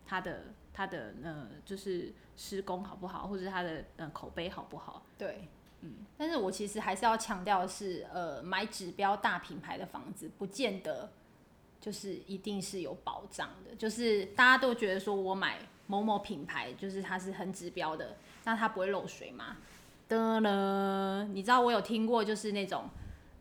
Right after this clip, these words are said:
Speaker 2: 呃，比别人贵，就是区域行情两三成的建商，然后他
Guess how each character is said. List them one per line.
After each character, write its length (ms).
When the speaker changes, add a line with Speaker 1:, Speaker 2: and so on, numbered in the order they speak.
Speaker 2:
呃， 380
比 120
别 260
人 160
贵， 500
就 120
是 180
区 280
域 60
行 220
情 220
两 180
三 240
成 200
的 100
建 280
商， 440
然 140
后 200
他 440